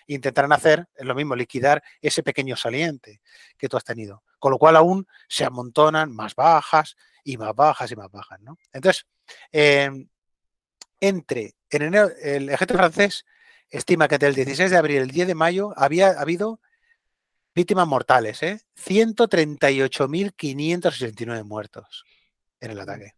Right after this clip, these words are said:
Speaker 2: madre mía.
Speaker 1: a lo largo del frente del Aisne.
Speaker 2: Aquí
Speaker 1: Ah,
Speaker 2: no
Speaker 1: perdón,
Speaker 2: estamos
Speaker 1: perdón.
Speaker 2: hablando de bajas, sino de
Speaker 1: Perdón,
Speaker 2: víctimas.
Speaker 1: no, no, no, perdón, perdón, me he equivocado. Ve-, veinticua-, no, son ciento treinta y ocho mil víctimas
Speaker 2: Ve-,
Speaker 1: totales.
Speaker 2: va-,
Speaker 1: Son,
Speaker 2: vale.
Speaker 1: sí, veinticuatro mil,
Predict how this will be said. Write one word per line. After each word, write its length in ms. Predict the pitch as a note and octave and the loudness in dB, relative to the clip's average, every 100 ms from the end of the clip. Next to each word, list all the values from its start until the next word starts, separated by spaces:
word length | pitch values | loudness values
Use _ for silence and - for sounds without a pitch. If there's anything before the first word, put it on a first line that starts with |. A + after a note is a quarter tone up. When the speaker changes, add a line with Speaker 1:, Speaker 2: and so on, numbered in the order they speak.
| _ | _
Speaker 2:
madre 240 | D3 C3+ | -20 -20
mía. 140 | C#3 B2 | -14 0
Speaker 1:
a 100 | C#3 | 4
lo 80 | C#3+ | 6
largo 240 | E3+ F3 | 8 6
del 140 | C#3+ | 4
frente 340 | - C3+ C3+ A#2+ | 0 -2 -2 -6
del 160 | A2+ | -6
Aisne. 380 | A2 G#2+ A2 G#2+ _ _ _ _ _ | -10 -12 -20 -20 _ _ _ _ _
Speaker 2:
Aquí 180 | C#3+ D3 | -8 0
Speaker 1:
Ah, 40 | |
Speaker 2:
no 40 | G3 | 6
Speaker 1:
perdón, 200 | F3+ D#3 | 8 8
Speaker 2:
estamos 60 | |
Speaker 1:
perdón. 180 | - C#3 | 4 0
Speaker 2:
hablando 320 | G#3 G#3+ G#3+ | 0 -2 -2
de 80 | G3 | -2
bajas, 340 | A#3+ - B2 - | -4 -6 -12 -18
sino 240 | C3+ B2 | -16 -16
de 160 | B2 B2 | -8 0
Speaker 1:
Perdón, 240 | D#3+ D#3+ | 4 4
Speaker 2:
víctimas. 300 | D#3 E3+ F3+ | 0 -12 -6
Speaker 1:
no, 40 | |
no, 180 | F#3+ G3+ | 0 2
no, 60 | E3+ | 4
perdón, 220 | E3 D#3 | 6 4
perdón, 180 | C#3+ A2 | 2 -2
me 80 | C#3+ | -6
he 20 | |
equivocado. 340 | C#3 A#2+ G#2 _ _ _ | -6 -8 -10 _ _ _
Ve-, 180 | D#3 D#3 | -8 -4
veinticua-, 440 | D3+ D3+ E3 F#3 D3+ | -2 0 0 -2 -2
no, 260 | E3 - _ - | -4 -4 _ -4
son 300 | F3+ G3+ F#3 | 0 0 -2
ciento 380 | F3+ F3+ G3+ | -6 -4 -2
treinta 240 | F3 D#3 D3+ | -2 -2 -2
y 40 | |
ocho 160 | C#3 D#3 | 0 0
mil 180 | F3 F3 | 0 -2
víctimas 640 | C3+ B2+ A#2 G2 - - | -6 -6 -10 -14 -20 -20
Speaker 2:
Ve-, 80 | _ | _
Speaker 1:
totales. 340 | - B2+ F3+ C#3 | -18 -14 -12 -12
Speaker 2:
va-, 140 | D3 - A#2+ C#3 | -12 -14 -20 -20
Speaker 1:
Son, 220 | B2 A#2+ A#2 | -18 -18 -18
Speaker 2:
vale. 180 | A#2 _ _ | -20 _ _
Speaker 1:
sí, 200 | - B2+ - _ - | -16 -16 -16 _ -4
veinticuatro 560 | D3 D#3 C#3+ D3 D#3 | -2 0 2 4 4
mil, 760 | D3+ E3+ E3+ D#3+ D3+ C#3+ C3 C3 | 4 4 2 0 -2 -4 -4 -6